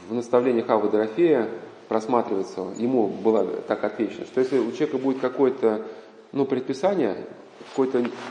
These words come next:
непреданной ситуации, совесть скажет тебе одно, да, а ты будешь закрепощён каким-то предписанием. И вот нужно прислушаться к совести. Конечно, здесь мы говорим не, не о патологических случаях, когда, да, человек делает то, что только он хочет. Ситуации бывают просто разные.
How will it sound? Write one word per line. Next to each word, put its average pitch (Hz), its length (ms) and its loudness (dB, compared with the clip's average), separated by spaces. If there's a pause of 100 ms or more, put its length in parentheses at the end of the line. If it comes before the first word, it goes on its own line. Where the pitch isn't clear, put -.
(200)
непреданной 131 480 0
ситуации, 160 680 0 (340)
совесть 151 320 2
скажет 131 320 0
тебе 135 220 2
одно, 180 300 0
да, 131 320 -2 (680)
а 90 760 -2
ты 156 120 -2
будешь 135 220 0
закрепощён 110 500 -4
каким-то 113 280 -4
предписанием. 104 640 -8 (1040)
И 113 60 -2
вот 160 240 2 (480)
нужно 147 320 0
прислушаться 123 520 -4
к - 40 -14
совести. 139 280 0
Конечно, 160 280 2
здесь 120 180 -2
мы 127 100 0
говорим 123 220 2
не, 120 140 0
не 120 120 0
о 117 60 2
патологических 139 640 -2
случаях, 95 320 -4
когда, 117 240 2
да, 107 160 2
человек 98 260 -6
делает 107 560 0
то, 113 120 2
что 110 140 -10
только 101 240 -4
он 104 120 -2
хочет. - 320 -2 (300)
Ситуации 147 440 2
бывают 127 300 4
просто 131 260 0
разные. 90 400 4